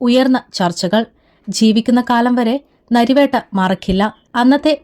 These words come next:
പോലീസിന്റെ നടപടിയിൽ ജോക്കി മാത്രമാണ് മരിച്ചത്. കൂടുതൽ പേർ മരിച്ചതായി സിനിമയിൽ കാണിക്കുന്നുവെന്നും സി കെ ജാനു പറഞ്ഞു. ആദിവാസികളെ പോലീസാണ് സംരക്ഷിക്കുന്നതായി സിനിമയിൽ കാണിക്കുന്നത്. ഇതെല്ലാം തെറ്റായ കാര്യങ്ങളാണ്.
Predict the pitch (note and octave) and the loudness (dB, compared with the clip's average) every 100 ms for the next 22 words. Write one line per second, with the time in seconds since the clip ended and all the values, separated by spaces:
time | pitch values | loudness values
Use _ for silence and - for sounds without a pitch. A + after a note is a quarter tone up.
0 | _ A#3 C4 C#4 C#4+ C#4 D4 C#4+ C#4 C4+ | _ -2 0 0 0 -2 0 0 2 2
1 | A3 C#4+ - _ _ G3+ A#3 C4 C4+ C#4+ | 0 -2 -8 _ _ -2 0 0 2 2
2 | C4 B3+ A3+ G3 F#3+ F3+ F3 F3+ A#3 - | 2 2 0 0 -2 -4 -4 -4 -4 -6
3 | _ _ _ - G#3+ G#3 A#3+ A#3+ A#3+ A#3+ | _ _ _ 0 0 2 0 0 0 0
4 | A3+ - B3 A#3 D4+ _ _ - B3+ B3 | 0 -2 0 0 -2 _ _ -6 0 2
5 | C#4 D4 D4 C#4 C4 C4 C4+ C4 A#3+ B3 | 4 2 0 -2 -2 0 0 2 2 0
6 | E4+ _ - C4 - C#4 A#3+ G#3 F#3+ F#3+ | -4 _ -4 -4 0 0 2 0 0 -2
7 | F#3 G#3+ - _ _ _ _ _ - C4+ | 0 -2 -2 _ _ _ _ _ -4 -2
8 | D4+ E4 D#4+ D#4+ C#4 E4 F4+ _ _ - | 0 0 0 0 0 -2 -6 _ _ 0
9 | C#4 D#4 E4+ E4+ D#4+ D4 - B3 B3 C#4 | 2 4 2 0 -2 -6 -6 -2 0 -2
10 | - C4+ C#4+ C#4+ C4+ - - A#3+ B3+ C#4 | -4 -4 0 0 0 -2 -4 0 2 2
11 | C4 A3+ G3 F#3 G3 F#3+ G#3 - _ _ | 2 -2 -2 -2 -4 -2 -4 -6 _ _
12 | - G#3+ A3 A3+ A3+ - A3+ A3 C#4 C4+ | -8 0 2 2 0 -2 -4 -2 0 0
13 | B3 F#3 F#3+ F#3+ F#3 G#3 | 0 -2 -2 -2 -2 -4